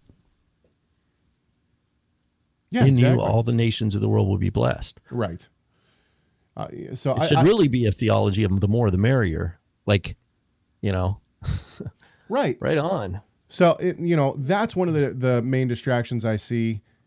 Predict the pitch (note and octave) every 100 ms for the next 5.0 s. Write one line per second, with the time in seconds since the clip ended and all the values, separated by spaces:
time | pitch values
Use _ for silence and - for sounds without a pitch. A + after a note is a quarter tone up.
0 | _ - A#2+ A2+ A2+ A#2+ A2+ A2 G#2+ G#2+
1 | A2 A2 G#2 A2 G#2+ A2+ G#2 F#2+ G2+ F#2
2 | - _ _ _ - C3 E3 D3+ C3+ A#2+
3 | B2 A#2 - B2+ A#2+ B2 A#2 A2 A#2 A2+
4 | A2 C3 A#2 A2 G#2 G#2+ G2 E2+ D#2